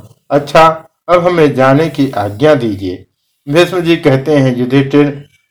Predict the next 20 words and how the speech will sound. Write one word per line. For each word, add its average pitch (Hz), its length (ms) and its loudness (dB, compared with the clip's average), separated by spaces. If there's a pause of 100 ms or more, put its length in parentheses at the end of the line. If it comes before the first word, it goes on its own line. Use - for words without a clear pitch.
वे 175 120 2
महर्षि 165 520 2
उन 143 260 0
देवाधिदेव 147 720 4
पुरुषोत्तम 147 720 -2
को 127 160 -4
प्रणाम 135 540 0 (420)
और 175 160 4
उनकी 156 300 0
प्रदक्षिणा 135 600 0
करके 127 380 0
चले 131 320 0
गए। 101 220 -2 (2000)
तदनंतर 165 520 2
परम 151 340 0
कांति 143 440 2
से 135 180 2
देदीप्यमान 135 800 0
भगवान 123 460 0
नारायण 135 440 4